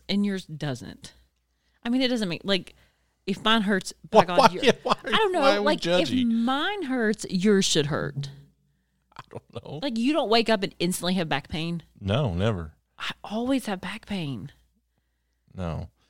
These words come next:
Speaker 2: And I, but I love being sore for the most part.
Speaker 1: No,
Speaker 2: Not
Speaker 1: no,
Speaker 2: my
Speaker 1: no, no.
Speaker 2: legs.
Speaker 1: I like soreness. I like muscle soreness.
Speaker 2: Yeah.
Speaker 1: One hundred percent. I do not like low back hurting.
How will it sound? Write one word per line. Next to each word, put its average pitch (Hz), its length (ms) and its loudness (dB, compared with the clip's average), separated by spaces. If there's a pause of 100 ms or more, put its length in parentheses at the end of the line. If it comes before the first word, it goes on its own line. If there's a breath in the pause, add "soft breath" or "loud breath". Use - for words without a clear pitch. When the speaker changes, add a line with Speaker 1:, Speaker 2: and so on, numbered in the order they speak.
(200)
Speaker 2:
And 120 100 0
I, 135 140 0 (100)
but 110 260 -6
I 131 240 0 (100)
love 92 440 -2
being 71 160 -10
sore - 400 -10 (460)
for - 120 -8
the 95 60 -2
most 73 220 -8
part. - 180 -10
Speaker 1:
No, 262 260 0
Speaker 2:
Not 226 140 2
Speaker 1:
no, 214 80 4
Speaker 2:
my 208 80 0
Speaker 1:
no, 208 80 0
no. 180 80 0
Speaker 2:
legs. - 360 -12
Speaker 1:
I 180 180 0
like 170 400 2
soreness. 135 540 -4
I 147 140 2
like 156 560 -8 (320)
muscle 165 380 -6
soreness. - 680 -12
Speaker 2:
Yeah. 92 240 -10
Speaker 1:
One 175 160 -10
hundred 156 200 -6
percent. 135 400 -8 (640)
I 143 140 -2
do 147 280 -2
not 160 240 -2
like 120 560 -6
low 143 300 -4
back 120 280 -6
hurting. 107 500 -8